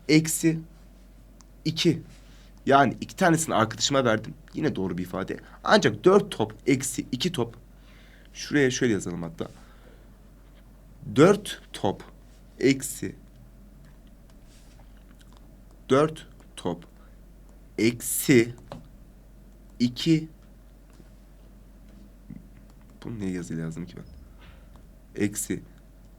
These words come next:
iki top eşittir kaç top gibi bir problem durumunu sözel bir şekilde sunmak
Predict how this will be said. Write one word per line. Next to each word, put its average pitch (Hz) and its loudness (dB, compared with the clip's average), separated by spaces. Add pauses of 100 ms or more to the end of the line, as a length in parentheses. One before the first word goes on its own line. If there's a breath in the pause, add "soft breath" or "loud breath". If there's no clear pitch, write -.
(120)
iki 175 -2
top 135 0 (920)
eşittir 151 0 (540)
kaç 160 4 (260)
top 110 0 (260)
gibi 98 -2
bir 101 -2
problem 123 4
durumunu 101 -2 (1040 loud breath)
sözel 160 2
bir - -2
şekilde - -6
sunmak 123 -4